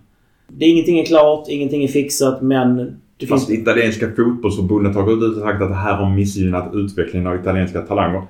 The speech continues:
Speaker 2: De har fel, men, men, men, men de, de tycker det. För att då har man valt att värva spelare utomlands. Man har räknat ut att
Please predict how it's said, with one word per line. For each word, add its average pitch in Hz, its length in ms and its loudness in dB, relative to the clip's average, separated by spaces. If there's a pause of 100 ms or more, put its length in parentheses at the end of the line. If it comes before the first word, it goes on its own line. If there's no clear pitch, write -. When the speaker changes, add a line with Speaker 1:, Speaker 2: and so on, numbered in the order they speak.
(160)
Speaker 2:
De 101 120 2
har 98 140 2
fel, 131 220 4 (340)
men, 104 420 0
men, 104 420 -2 (340)
men, 110 340 0
men 104 180 0
de, 110 200 2
de 113 220 0
tycker 123 380 -2
det. 113 220 0 (400)
För 113 80 2
att 110 80 -2
då 117 60 2
har 107 160 0
man 101 140 0
valt 101 300 4
att 95 180 -4
värva 104 300 2
spelare 92 540 0
utomlands. 95 460 -6 (720)
Man 107 180 2
har 101 300 4
räknat 104 380 2
ut 107 140 2
att 98 180 0